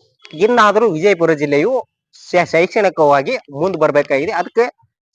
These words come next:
ಸಾರ್ವಜನಿಕರ ಸಹಕಾರವೂ ಅತ್ಯಗತ್ಯ ಮತ್ತು ಎಲ್ಲರಿಗೆ ತಿಳುವಳಿಕೆ ಇರ್ಬೇಕು. ಮತ್ತು ಎಲ್ಲರೂ ಕೂಡ ತಮ್ಮ, ತಮ್ಮ ಜನಪ್ರತಿನಿಧಿಗಳಿಗೆ ಹೋಗಿ, "ನಮ್ಗೆ ಶಾಲೆ ಕಟ್ಕೊಡಿ, ಅಂಗನವಾಡಿ ಕಟ್ಕೊಡಿ, ಪ್ರಾಥಮಿಕ ಶಾಲೆಗಳನ್ನ ಕಟ್ಕೊಂಡು" ಕೇಳ್ಬೇಕು ನೀವು.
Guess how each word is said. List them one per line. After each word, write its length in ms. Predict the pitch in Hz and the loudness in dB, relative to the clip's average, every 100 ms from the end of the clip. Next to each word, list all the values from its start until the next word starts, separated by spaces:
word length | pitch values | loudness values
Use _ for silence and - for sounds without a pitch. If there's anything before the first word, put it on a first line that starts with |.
| _ | _
ಸಾರ್ವಜನಿಕರ 560 | 165 170 151 147 151 | -2 0 -2 -4 -4
ಸಹಕಾರವೂ 500 | 135 - 143 214 214 208 | -6 -4 -2 0 2 2
ಅತ್ಯಗತ್ಯ 440 | 180 202 196 262 | 0 -2 -2 -2
ಮತ್ತು 220 | 208 196 | -4 -2
ಎಲ್ಲರಿಗೆ 360 | 170 165 160 147 | -2 0 -2 -4
ತಿಳುವಳಿಕೆ 480 | - 147 170 196 208 | -2 0 0 0 0
ಇರ್ಬೇಕು. 420 | 196 202 220 277 - - | 0 -2 0 -2 -4 -6
ಮತ್ತು 200 | 220 240 | -2 -2
ಎಲ್ಲರೂ 380 | 180 180 254 240 | 0 2 4 2
ಕೂಡ 180 | 226 233 233 | 2 0 2
ತಮ್ಮ, 160 | 214 | -2
ತಮ್ಮ 240 | 214 202 202 | 0 0 0
ಜನಪ್ರತಿನಿಧಿಗಳಿಗೆ 680 | 160 185 208 196 196 190 170 | 0 0 -2 -2 -2 0 2
ಹೋಗಿ, 280 | 185 202 - - - | 2 0 -10 -20 -6
"ನಮ್ಗೆ 160 | 165 165 | -4 -4
ಶಾಲೆ 340 | - 175 202 | 0 2 2
ಕಟ್ಕೊಡಿ, 440 | 208 196 - 180 185 - 143 | 0 -4 -2 -4 -4 -8 -4
ಅಂಗನವಾಡಿ 440 | 165 214 196 185 | 0 2 2 2
ಕಟ್ಕೊಡಿ, 440 | 185 175 185 190 190 _ _ - | 0 -2 -2 -2 -4 _ _ 0
ಪ್ರಾಥಮಿಕ 400 | 180 208 208 208 | 2 2 0 -2
ಶಾಲೆಗಳನ್ನ 400 | - 196 202 190 | 0 0 2 0
ಕಟ್ಕೊಂಡು" 300 | 185 180 254 | -2 -2 -6
ಕೇಳ್ಬೇಕು 460 | - 254 254 220 196 | 2 4 4 4 2
ನೀವು. 280 | 190 165 | 2 2